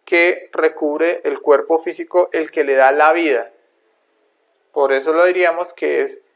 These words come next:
eh, la pila o también relacionado con el tiempo. Este cuerpo ya tiene su asiento acá,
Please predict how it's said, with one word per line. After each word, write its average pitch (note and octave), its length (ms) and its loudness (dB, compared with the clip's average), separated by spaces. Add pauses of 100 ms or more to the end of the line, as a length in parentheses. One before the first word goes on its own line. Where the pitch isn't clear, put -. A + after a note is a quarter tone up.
(320)
eh, D3+ 540 -4
la C#3+ 260 0
pila E3+ 480 -4 (680)
o E3 140 0
también C#3+ 320 0
relacionado D#3 640 0
con D3+ 140 -6
el C3+ 160 -8
tiempo. - 320 -2 (1500)
Este A3+ 340 -2
cuerpo A#3 360 0
ya A3 180 0
tiene A3 260 -2
su A3 100 -2
asiento A3 600 0
acá, - 360 -2